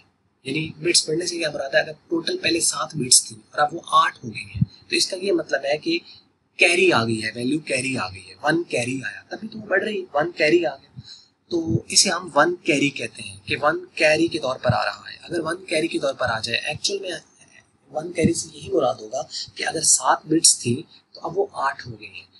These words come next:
या अगर वो आठ बिट्स थी तो अब वो नौ हो गई हैं, या वो छः थी तो वो सात हो गई हैं, और अगर वो चार थी तो वो पाँच हो गई हैं। अगर ऐसा हो रहा है तो इसका मतलब ये है कि वन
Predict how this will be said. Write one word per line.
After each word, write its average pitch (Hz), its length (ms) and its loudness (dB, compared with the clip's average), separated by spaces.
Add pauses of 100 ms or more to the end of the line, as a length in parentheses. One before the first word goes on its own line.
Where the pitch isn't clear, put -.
(160)
या 160 100 0
अगर 170 120 -2
वो - 240 -8
आठ - 320 0
बिट्स 151 260 4
थी 120 280 -2 (260)
तो 180 60 -4
अब 160 240 -4
वो 185 100 -6
नौ 151 380 -2
हो 123 140 -6
गई 101 200 -10
हैं, 92 180 -8 (260)
या 165 80 -4
वो 165 100 -4
छः 180 380 4
थी 135 360 -8 (240)
तो 160 100 4
वो 165 100 2
सात 160 500 2
हो 117 100 -8
गई 110 120 -10
हैं, 98 240 -12 (220)
और 151 60 6
अगर 156 120 0
वो 165 120 -2
चार 156 380 4
थी 120 300 -8 (200)
तो 147 60 -2
वो 156 240 -2
पाँच 170 320 6
हो 98 60 -10
गई 92 180 -6
हैं। - 160 -16 (140)
अगर - 240 0
ऐसा 143 260 2
हो 165 220 0
रहा 107 100 4
है 95 80 0 (500)
तो - 60 -20
इसका 185 280 2
मतलब 170 320 -4
ये 151 160 0
है 165 60 -2
कि 165 120 -12
वन 151 240 -4